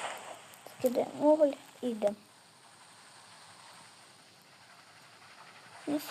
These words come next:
Х П дуже мало. Ну, не перелітаємося. Так,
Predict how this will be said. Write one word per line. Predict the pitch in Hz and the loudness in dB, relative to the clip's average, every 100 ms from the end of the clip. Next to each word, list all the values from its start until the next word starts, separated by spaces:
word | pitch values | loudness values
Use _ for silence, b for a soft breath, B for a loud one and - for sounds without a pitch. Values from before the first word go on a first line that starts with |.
| - | -4
Х | 302 294 | -2 0
П | 240 220 | 2 2
дуже | 240 240 240 | 0 2 4
мало. | 240 240 247 247 - - - - - - - - - - - - - - - - - | 6 6 6 4 2 -12 -16 -16 -16 -16 -16 -8 -4 -4 -4 -18 -18 -18 -16 -16 -10
Ну, | 359 381 302 | -4 0 4
не | 269 | 2
перелітаємося. | - 269 269 269 254 240 226 233 - - - - - - - - - - - - - - - - - - - - - - - - - - - - - - - - - - - - - - | 6 4 6 0 0 -2 -2 -4 -8 -14 -18 -20 -20 -20 -20 -20 -20 -20 -20 -20 -20 -20 -20 -20 -20 -20 -20 -20 -20 -18 -16 -16 -18 -20 -20 -18 -18 -16 0 4 4 2 -10 -16 -20 -14
Так, | - | -8